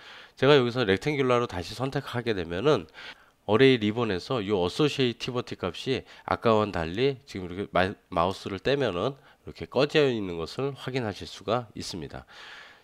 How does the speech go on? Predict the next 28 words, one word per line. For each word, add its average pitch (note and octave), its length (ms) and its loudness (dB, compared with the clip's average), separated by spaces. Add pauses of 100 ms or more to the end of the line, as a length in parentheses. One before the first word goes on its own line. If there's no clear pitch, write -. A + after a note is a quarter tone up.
(120)
자, F2+ 160 0
그렇기 D3+ 240 2
때문에 D3+ 240 6
여러분들이 B2 540 4
만약에, F2+ 720 0 (320)
어, F2+ 340 -2
내가 B2 220 8
만든 G2+ 400 4
물체가 G#2+ 560 0
이렇게 F#2 240 -6
다 E2+ 100 -4
따로 F#3 320 4
논다 F#2 420 0 (220)
그러시면은 G#2+ 640 -2 (340)
그 E2 360 -2
어레이 B2 480 4
어소시에이티버티 A2+ 840 -2
값을 A#2 420 -4
한번 G2 260 -6
확인해 D3 380 0
보시고요. E2+ 640 -6 (440)
만약에 A#2+ 680 2
이렇게 C3+ 300 6
따로 F#3 260 8
노는 D#3 300 2
것을 B2 240 0
원하신다면은 G2 1080 0
이 G#2 240 -2